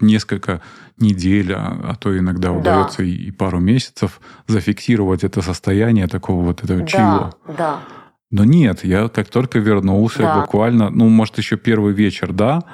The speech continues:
Speaker 1: а на следующий день вот всё, всё пропало, всё улетучилось, как будто не было
Speaker 2: Как будто
Speaker 1: отдыха.
Speaker 2: не было. Вот я про это и говорю,
Speaker 1: Мгм.
Speaker 2: что, ну, у меня нет ощущения, что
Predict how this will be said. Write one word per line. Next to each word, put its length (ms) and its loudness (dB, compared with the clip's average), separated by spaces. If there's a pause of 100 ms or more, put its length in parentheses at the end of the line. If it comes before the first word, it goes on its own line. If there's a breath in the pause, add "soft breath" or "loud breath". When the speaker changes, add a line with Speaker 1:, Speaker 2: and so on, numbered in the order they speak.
(280 loud breath)
Speaker 1:
а 100 0
на 120 4
следующий 460 -2
день 460 2
вот 200 -2
всё, 260 0
всё 240 -4
пропало, 440 -2
всё 180 -4
улетучилось, 640 0
как 160 -4
будто 280 -4
не 180 4
было 240 -2 (100)
Speaker 2:
Как 120 0
будто 300 -4
Speaker 1:
отдыха. 20 0
Speaker 2:
не 180 -2
было. 240 -4
Вот 220 -8
я 80 -2
про 180 -2
это 160 -6
и 40 -8
говорю, 300 0
Speaker 1:
Мгм. 80 2 (140)
Speaker 2:
что, 280 -6
ну, 160 -10
у 180 -8 (140)
меня 120 -10
нет 240 -8
ощущения, 560 -14
что 440 -18